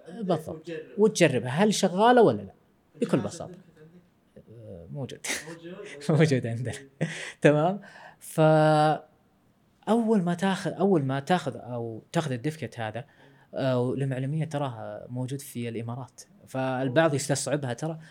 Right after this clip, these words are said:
Speaker 2: عندك هنا في الخليج موجودة، تقدر تروح للإمارات تاخذها مباشرة،
Speaker 1: تشتري.
Speaker 2: تشتريه مباشرة. يعني حتى مدعوم عندك في المنطقة هنا.
Speaker 1: كم؟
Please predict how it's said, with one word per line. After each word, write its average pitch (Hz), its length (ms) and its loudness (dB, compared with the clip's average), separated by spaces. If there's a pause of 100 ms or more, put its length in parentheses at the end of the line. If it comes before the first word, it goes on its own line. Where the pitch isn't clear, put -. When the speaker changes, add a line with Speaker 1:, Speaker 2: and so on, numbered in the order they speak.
(240)
Speaker 2:
عندك 208 280 2
هنا 190 140 0
في - 100 -8
الخليج 143 460 -6
موجودة، 117 400 -10
تقدر - 240 -6
تروح - 300 -10
للإمارات 131 320 -8
تاخذها 131 240 -6
مباشرة، 117 440 -4
Speaker 1:
تشتري. - 180 -12 (200)
Speaker 2:
تشتريه 160 400 -2
مباشرة. - 460 -8 (280)
يعني 143 160 -2
حتى 208 240 2
مدعوم 202 340 4
عندك 196 200 2
في - 60 -8
المنطقة 160 380 -2
هنا. 131 300 -2
Speaker 1:
كم؟ - 100 -18